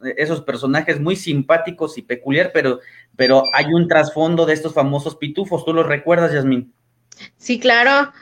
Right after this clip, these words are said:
Speaker 2: ya ves que dicen que supuestamente había un cierto,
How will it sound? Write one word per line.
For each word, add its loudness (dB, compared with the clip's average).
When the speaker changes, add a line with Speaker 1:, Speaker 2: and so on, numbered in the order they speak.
Speaker 2:
ya 2
ves 2
que 4
dicen 0
que 2
supuestamente 0
había 2
un 0
cierto, 2